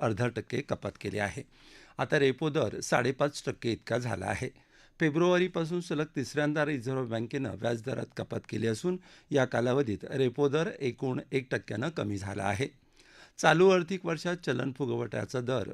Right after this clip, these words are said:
तीन पूर्णांक सात दशांश टक्केपर्यंत आटोक्यात राहील, असा सुधारित अंदाज पतधोरण समितीनं या आढाव्यात व्यक्त केला आहे. याआधी हा दर चार टक्के राहील, असा अंदाज होता. चालू आर्थिक वर्षासाठी देशाचा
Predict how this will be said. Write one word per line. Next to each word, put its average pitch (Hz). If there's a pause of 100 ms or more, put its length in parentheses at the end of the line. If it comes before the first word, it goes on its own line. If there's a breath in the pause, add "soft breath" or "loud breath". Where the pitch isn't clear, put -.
(140)
तीन 156
पूर्णांक 135
सात 143
दशांश 113
टक्केपर्यंत 104 (100)
आटोक्यात 113
राहील, 123 (340 loud breath)
असा 160
सुधारित 147
अंदाज 127 (180)
पतधोरण 147
समितीनं 110 (360 soft breath)
या 131
आढाव्यात 104
व्यक्त 123
केला 98
आहे. 104 (760 loud breath)
याआधी 165
हा 147
दर 143 (140)
चार 123
टक्के 123
राहील, 123
असा -
अंदाज 98
होता. 101 (560 loud breath)
चालू 147
आर्थिक 131
वर्षासाठी 123
देशाचा 120